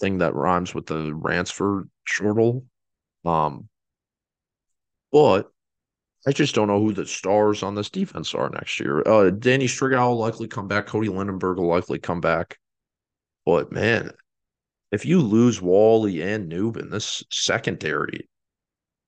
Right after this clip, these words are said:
I don't know, man. You, uh, that's, uh, the secondary's got some big, big shoes to fill. If, uh, because Zaquan Bryan will probably have a big role at the cornerback position. Tariq Watson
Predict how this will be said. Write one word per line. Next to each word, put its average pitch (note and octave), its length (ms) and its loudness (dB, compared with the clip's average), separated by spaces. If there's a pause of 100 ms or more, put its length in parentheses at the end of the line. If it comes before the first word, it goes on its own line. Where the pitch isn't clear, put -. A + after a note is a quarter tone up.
(540)
I G2+ 120 0
don't E2+ 160 -2
know, G2+ 320 0
man. - 240 -10 (100)
You, A2 240 0 (500)
uh, F#2 140 0
that's, E2+ 440 -4
uh, F2+ 100 -4 (280)
the F#2 140 -8
secondary's G#2+ 580 0
got - 160 -6
some - 200 -16 (120)
big, G2+ 280 0 (600)
big C3 280 4
shoes G#2 380 -2
to - 120 -6
fill. - 380 -10 (120)
If, F2 240 -4 (1160)
uh, G1+ 220 0 (420)
because G2 300 2
Zaquan G#2 540 2
Bryan G#2+ 260 4
will A2 80 4
probably G#2 320 2
have F#2+ 120 2
a E2 60 0
big G2+ 280 -2
role G2+ 420 2
at E2+ 140 -4
the D2+ 80 -10
cornerback F2+ 560 -4
position. F2+ 580 -6
Tariq F2+ 400 0
Watson E2 640 -2